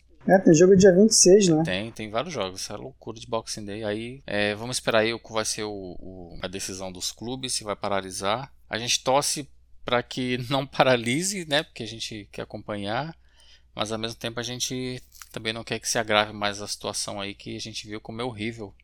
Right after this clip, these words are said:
Speaker 2: a paralisação que teve já no ano passado, por conta dessa, desse vírus desgraçado aí. Mas a gente agradece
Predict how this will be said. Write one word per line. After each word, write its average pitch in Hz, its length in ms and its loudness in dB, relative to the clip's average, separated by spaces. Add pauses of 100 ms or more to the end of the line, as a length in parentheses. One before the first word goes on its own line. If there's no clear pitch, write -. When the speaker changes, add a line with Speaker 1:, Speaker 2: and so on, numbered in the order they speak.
Speaker 2:
a 101 80 -10
paralisação 98 500 -4
que 98 120 -14
teve 95 260 -8
já 92 140 -8
no 90 100 -12
ano 90 140 -10
passado, 117 760 -4
por 104 160 -8
conta 101 300 -10
dessa, 92 580 -8 (200)
desse - 260 -8
vírus 87 460 -10
desgraçado 87 640 -12
aí. 85 120 -14 (200)
Mas 107 1200 -2 (460)
a 98 80 -10
gente 98 260 -10
agradece 98 680 -2